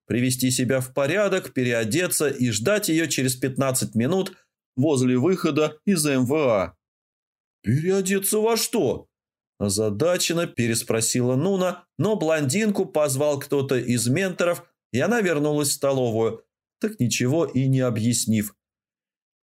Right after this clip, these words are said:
Не рискуя нарваться на очередной комплимент, в тупоумии мы поспешили ретироваться. К моему облегчению в комнате меня ждал целый и невредимый шаробот.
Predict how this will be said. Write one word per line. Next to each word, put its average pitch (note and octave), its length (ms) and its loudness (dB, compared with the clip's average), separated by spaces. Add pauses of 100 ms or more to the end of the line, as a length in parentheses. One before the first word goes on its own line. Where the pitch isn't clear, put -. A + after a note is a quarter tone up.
(280)
Не B2 160 2
рискуя B2 380 0
нарваться A#2+ 540 0
на A2+ 140 2
очередной A2+ 540 0
комплимент, B2+ 800 -2 (280)
в - 100 -16
тупоумии C3 840 0 (200)
мы A3+ 220 0
поспешили D#3 760 0
ретироваться. B2 1040 0 (400)
К - 120 -2
моему G3+ 320 2
облегчению F#3+ 720 0
в C3 80 -6
комнате F3 460 0
меня D#3+ 240 2
ждал D3+ 340 0
целый G#3 520 2
и D3+ 260 0
невредимый C3 720 2
шаробот. B2+ 680 0